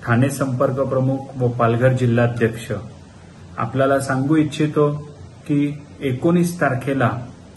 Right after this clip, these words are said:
माननीय मुख्यमंत्री उद्धवजी साहेब ठाकरे हे आपल्या वसई तालुक्यात लोकार्पण सोहळा करणार आहेत, तसेच भूमिपूजन सोहळाही करणार आहेत.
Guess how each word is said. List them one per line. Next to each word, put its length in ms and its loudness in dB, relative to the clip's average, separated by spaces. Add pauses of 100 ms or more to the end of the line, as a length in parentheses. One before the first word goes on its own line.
(920)
माननीय 560 4 (340)
मुख्यमंत्री 920 0 (560)
उद्धवजी 580 4
साहेब 300 0
ठाकरे 500 2 (480)
हे 340 6 (180)
आपल्या 300 2
वसई 380 4
तालुक्यात 560 2 (1120)
लोकार्पण 640 4
सोहळा 360 4
करणार 420 4
आहेत, 120 2 (520)
तसेच 500 2 (380)
भूमिपूजन 680 4
सोहळाही 400 4
करणार 340 0
आहेत. 160 -4